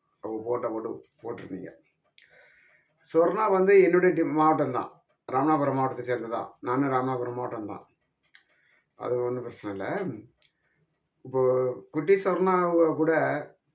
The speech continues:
மாசமா இருக்கணும்னு சொல்லிட்டு வயித்துல துணியை கட்டிக்கிட்டு,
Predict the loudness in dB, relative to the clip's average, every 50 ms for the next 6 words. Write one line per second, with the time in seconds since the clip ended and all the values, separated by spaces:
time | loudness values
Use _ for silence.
0 | _ _ _ _ _ _ _ -10 -4 -2 0 2 2 0 0 0 0 0 0 0
1 | -2 -4 -2 -2 -2 -2 -2 -2 -2 0 -2 -2 -2 -4 -4 -2 2 2 4 4
2 | 2 0 -2 -2 -4 -4 -6 -6 -8